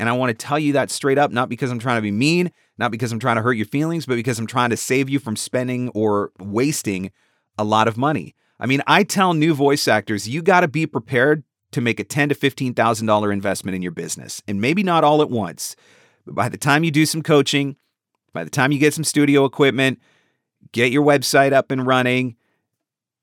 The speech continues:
get the demos done, I mean, you are easily gonna spend ten to fifteen thousand dollars. And if this is not the right industry for you, I would rather that you find that out. And I don't just mean you, Nick. I mean in general, any new voice actor,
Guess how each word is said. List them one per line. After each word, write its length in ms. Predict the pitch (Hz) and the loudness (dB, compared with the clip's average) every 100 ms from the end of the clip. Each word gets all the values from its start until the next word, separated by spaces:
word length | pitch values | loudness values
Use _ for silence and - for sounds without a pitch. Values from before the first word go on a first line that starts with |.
| _ | _
get 180 | 127 135 | -2 0
the 60 | 160 | 2
demos 500 | 147 143 135 135 107 | 4 4 6 4 4
done, 520 | 127 117 113 113 107 _ - | 4 6 4 2 -4 _ -4
I 80 | 113 | 0
mean, 280 | 117 110 110 | 2 2 2
you 180 | 120 156 | 4 4
are 140 | 143 _ | 4 _
easily 460 | 196 208 156 127 117 | 2 4 4 0 -2
gonna 160 | 120 | -2
spend 300 | - 123 104 | -2 -4 -4
ten 180 | - 120 | -4 -4
to 60 | 117 | -4
fifteen 360 | 117 - 110 | -6 -4 -6
thousand 340 | 101 98 98 98 | -2 -2 0 -2
dollars. 360 | 95 85 - - | -4 -4 -10 -6
And 100 | 107 | -4
if 220 | 107 _ | -4 _
this 480 | _ 101 147 165 - - | _ -4 -2 0 -4 -6
is 240 | 123 101 | -6 -4
not 340 | 110 123 123 - | 0 2 2 0
the 140 | 104 | -6
right 300 | 110 117 117 - | -2 0 0 -2
industry 460 | 113 120 110 110 104 | -4 -4 -4 -6 -6
for 260 | - 110 | -4 -4
you, 300 | 131 160 190 _ _ _ _ - | -2 -6 -8 _ _ _ _ -2
I 240 | 110 131 | 2 4
would 180 | 143 143 | 4 0
rather 500 | 117 117 120 127 131 | 0 2 2 2 0
that 160 | 127 123 | -2 -4
you 140 | 110 | -6
find 380 | - 113 117 120 | -4 -4 -4 0
that 180 | 117 107 | 0 2
out. 180 | 98 107 | 0 0
And 100 | 117 | -2
I 60 | |
don't 200 | 139 160 | -2 -2
just 180 | 143 - | -4 -2
mean 180 | 127 110 | -2 0
you, 140 | 127 | 0
Nick. 200 | 110 104 | -2 -2
I 80 | 127 | -4
mean 180 | 139 117 | -4 -2
in 120 | 104 | -2
general, 400 | 98 120 113 95 | -2 -2 -2 -2
any 220 | - 135 127 | -2 0 0
new 140 | 113 | 0
voice 320 | 110 117 - | 2 2 2
actor, 380 | 95 95 98 | -4 -2 -6